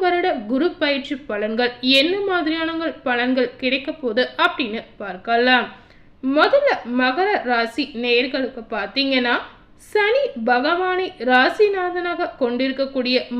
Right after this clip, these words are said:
மகர ராசி நேயர்களுக்கு கிரக நிலைகள் எப்படி அமைந்திருக்கு அப்படின்னு பார்க்கலாம்.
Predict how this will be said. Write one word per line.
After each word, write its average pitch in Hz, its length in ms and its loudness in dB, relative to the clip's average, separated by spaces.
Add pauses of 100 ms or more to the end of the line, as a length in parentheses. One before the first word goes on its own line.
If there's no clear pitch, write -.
மகர 302 320 2 (160)
ராசி 233 340 -2 (220)
நேயர்களுக்கு 339 580 0 (180)
கிரக 262 220 2 (120)
நிலைகள் 381 360 -2 (200)
எப்படி 320 260 -2 (200)
அமைந்திருக்கு 269 500 -2 (180)
அப்படின்னு 240 340 -6 (180)
பார்க்கலாம். 233 680 -2